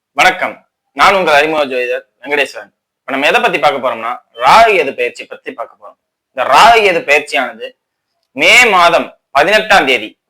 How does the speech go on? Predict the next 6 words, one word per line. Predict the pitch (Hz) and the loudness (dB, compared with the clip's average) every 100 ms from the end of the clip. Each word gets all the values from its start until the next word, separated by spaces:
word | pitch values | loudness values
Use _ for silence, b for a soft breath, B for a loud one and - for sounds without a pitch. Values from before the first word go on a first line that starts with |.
| _ 143 | _ -2
தமிழுக்கு | 190 226 226 208 | 2 2 0 -2
சொன்ன | 165 151 135 | -2 -2 -4
போனா | 123 - _ _ _ - | -6 -8 _ _ _ -2
வைகாசி | 156 190 226 226 208 165 | 0 4 4 4 0 0
மாசம் | 143 175 240 - _ 131 143 | 0 -2 -6 -10 _ -4 0
நான்காம் | 202 220 233 | 0 2 2